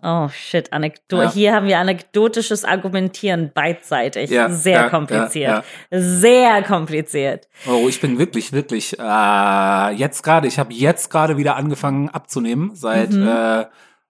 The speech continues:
Speaker 2: ein paar Tagen im Prinzip. Und hey,
Speaker 1: <laughs>
Speaker 2: ja, Carb, Carb-Shaming.
Speaker 1: Ja?
Speaker 2: Ich, ich, ich, ich shame, also nicht komplett, aber,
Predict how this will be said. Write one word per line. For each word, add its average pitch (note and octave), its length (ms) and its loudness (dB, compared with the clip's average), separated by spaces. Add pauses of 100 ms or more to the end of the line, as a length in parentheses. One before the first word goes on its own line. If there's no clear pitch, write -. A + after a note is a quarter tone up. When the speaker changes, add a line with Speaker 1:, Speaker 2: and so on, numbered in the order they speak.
(180)
Speaker 2:
ein G#2+ 120 -8
paar B2 180 0
Tagen C3+ 360 0
im A2 100 -6
Prinzip. A3 560 2
Und C3+ 300 2
hey, C3+ 240 2
Speaker 1:
<laughs> - 0 -
Speaker 2:
ja, A#2+ 180 2
Carb, - 460 -6
Carb-Shaming. G2+ 540 -4 (580)
Speaker 1:
Ja? A3+ 180 4 (160)
Speaker 2:
Ich, - 300 -4
ich, - 20 -8
ich, - 300 -6
ich - 260 -8
shame, C3+ 320 -2 (140)
also E3 160 4
nicht E3+ 180 2
komplett, F#3+ 600 2 (680)
aber, B2 1500 2